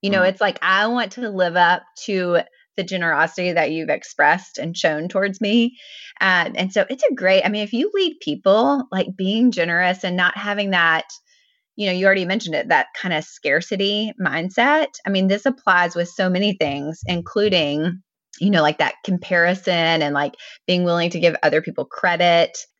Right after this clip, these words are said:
Speaker 1: There shouldn't be a scarcity of saying thank you to the people that work alongside you. You know, like, nobody is, like, tallying those and trying to see who's better, you know, like, that.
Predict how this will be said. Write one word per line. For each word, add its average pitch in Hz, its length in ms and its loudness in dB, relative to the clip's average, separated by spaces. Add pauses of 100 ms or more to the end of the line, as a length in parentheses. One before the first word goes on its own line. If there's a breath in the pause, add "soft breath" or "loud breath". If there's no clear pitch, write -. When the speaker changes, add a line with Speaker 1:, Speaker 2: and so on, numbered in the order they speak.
Speaker 1:
There 190 160 -2
shouldn't 202 320 2
be 202 80 0
a 175 80 0
scarcity 165 520 -4
of 151 80 -2
saying 156 380 -2
thank 170 300 0
you 101 260 -2 (200)
to 175 100 -10
the 165 100 2
people 147 640 0
that 156 160 0
work 156 180 2
alongside 143 640 -2
you. 110 200 -6
You 180 140 -2
know, 170 140 2
like, 160 280 0
nobody 185 560 0
is, 180 140 2
like, 165 280 0
tallying 170 600 -2
those 160 340 2
and 156 120 -4
trying 170 220 -2
to 170 60 0
see 165 480 -2 (480 loud breath)
who's 185 380 0 (200)
better, 175 840 0 (100)
you 226 100 0
know, 233 80 2
like, 226 220 0
that. 226 180 2